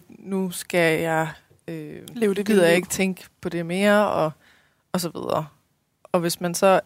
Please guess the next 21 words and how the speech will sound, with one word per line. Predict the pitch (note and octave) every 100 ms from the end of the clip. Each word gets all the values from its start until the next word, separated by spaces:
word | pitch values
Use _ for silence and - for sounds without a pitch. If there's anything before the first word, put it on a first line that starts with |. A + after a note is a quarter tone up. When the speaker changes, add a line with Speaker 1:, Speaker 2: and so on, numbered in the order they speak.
| _ -
Speaker 1:
går | E3+ F#3+
i |
den | E3 F#3
nye | A#3 B3+ B3+ A3 G#3+
verden, | F3+ F#3+ G3 G3 G#3
så | - F#3
er |
der | F3+
ligesom | F3 E3 E3+ E3 - - - - _
ofte | - F#3 -
en | E3+
masse | D#3 F3
vægttabs-, | F#3+ G#3+ - G#3 G3+ - -
øh, | F3+ F3 _ -
eller | - E3
vægtøgningspanik, | F3+ - F#3+ F#3 F#3+ - F#3+ G3+ A3+ - -
og, | G3 F#3+ D#3 _ _ -
øh, | F3 E3+
måske | E3 - F3
også | F#3 - -
vægtø-, | F3+ F3 - - G3+